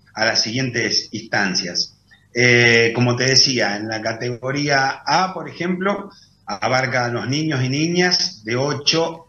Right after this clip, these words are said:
a doce años, la categoría, la categoría B de trece a quince años, la categoría C de dieciséis a treinta y la categoría D, que es para mayores de treinta y un años.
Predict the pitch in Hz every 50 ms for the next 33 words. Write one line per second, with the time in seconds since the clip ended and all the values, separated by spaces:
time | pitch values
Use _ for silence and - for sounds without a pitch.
0 | _ - 208 202 - 104 107 - - 120 135 160 185 196 202 202 202 196 - -
1 | - - _ _ _ _ - _ _ _ _ _ - 104 101 107 117 113 113 110
2 | - 127 127 123 120 113 113 110 - 113 117 120 120 - - 110 104 104 110 104
3 | 104 107 107 110 120 117 117 127 151 175 185 196 196 185 180 - _ _ _ _
4 | _ _ - 104 117 117 113 - 143 156 165 156 - 202 - - - 175 - -
5 | - - _ _ - - 104 101 - 135 131 123 117 117 123 143 170 185 196 196
6 | 196 190 - - - - - _ _ _ _ _ _ - - - - 104 - 104
7 | 107 107 120 120 127 135 143 143 139 127 - - 151 117 95 92 92 98 104 104
8 | 104 107 98 - 110 - - 135 131 123 135 127 127 127 175 190 202 208 202 -
9 | 208 180 202 202 208 208 - - _ _ _ _ _ _ _ _ _ _ - -
10 | 196 214 233 226 - 156 151 139 127 139 127 135 135 143 147 156 165 165 160 156
11 | 156 170 175 170 185 185 190 190 185 190 - _ - - - - 147 143 143 139
12 | 139 147 160 - - - - - _ _ _ _ _ - 123 123 127 127 123 120
13 | 117 - 143 143 147 143 139 - 127 127 120 107 107 110 113 107 110 113 123 135
14 | 131 120 110 98 92 90 87 90 - - - -